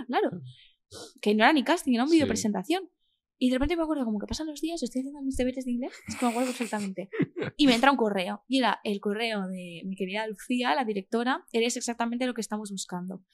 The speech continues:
Speaker 1: Vente la semana que viene a Traiguera que te hacemos la prueba".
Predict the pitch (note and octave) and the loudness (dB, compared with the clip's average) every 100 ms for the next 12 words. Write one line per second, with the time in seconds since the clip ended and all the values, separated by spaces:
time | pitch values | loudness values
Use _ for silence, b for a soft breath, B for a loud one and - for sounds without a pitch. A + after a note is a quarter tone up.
0 | b A3+ A3 A3 A3+ G#3+ G#3+ G#3+ G#3+ G#3+ | b -4 2 2 2 0 0 0 -2 -2
1 | G#3 G#3 G#3+ G#3+ A#3+ A#3+ G3 F#3+ F#3+ F#3+ | -2 -4 -2 -4 -4 -4 -6 -4 -4 -4
2 | E3+ - E3+ F3 | -6 -8 -8 -10